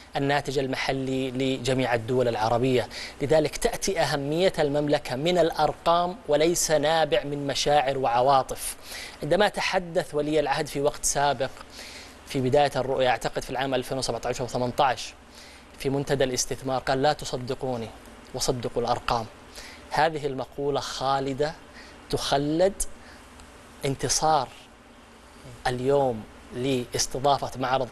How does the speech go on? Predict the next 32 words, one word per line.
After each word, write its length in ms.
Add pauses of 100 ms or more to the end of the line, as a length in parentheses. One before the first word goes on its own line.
إكسبو 360
ما 240
هي 200 (100)
إلا 320
ترجمة 640 (440)
لهذه 420
المقولة، 600 (360)
لأن 340
لو 140
لم 180
تكن 300
هناك 340 (140)
أرقام 600 (460)
لما 280
حدث 640 (680)
أو 200
ما 280
يحدث 680 (400)
من 160
تتابع 560
من 180
إنجازات، 640 (180)
آه، 200 (220)
متتالية. 640 (300)
لذلك 440
هي 220
نتاج 420
عمل 340
وجهد، 360
وثق 220
تمامًا 380
بأن 480